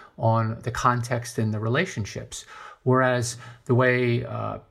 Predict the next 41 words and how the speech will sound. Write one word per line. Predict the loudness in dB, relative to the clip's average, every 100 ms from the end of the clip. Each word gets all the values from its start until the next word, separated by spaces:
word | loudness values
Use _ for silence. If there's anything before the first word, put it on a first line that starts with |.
| _ _
people | 0 0
for, | 0 0 0
from | 0 -2
the | 0
U | 2
S, | 2 0
for | -6
example, | -6 -6 -8 -8 -10 -10 _
my | -4 -4
population, | 0 -2 0 -2 -2 -2 -6 -8 -16 -6
well, | 4
they're | 4 6
gonna | 2
th-, | 0 -4 -6
tend | 0 2
to | 2
think | -2 -2
she | -2
has | 2 4 2 0
dispositional | -4 -2 0 0 0 -2 -2
traits. | 0 0 0 -8
So | -4 -2 -2 -4 -12 -6
is | -4
she | 0
gonna | 2 2
be | -2
trustworthy | 2 2 2 -2 -4 -2 -6
or |
is | -6
she | -6
gonna | -4 -4
be | -6
smart? | -6 0 2 2 0 -8 -20 -20 _
And | 4
these | 4 4
are | 2
gonna | 2
be | 0
constant | 2 2 2 0 -2
across | -2 -2 -2 -2
contexts. | -2 -2 -6 -12 -12 -14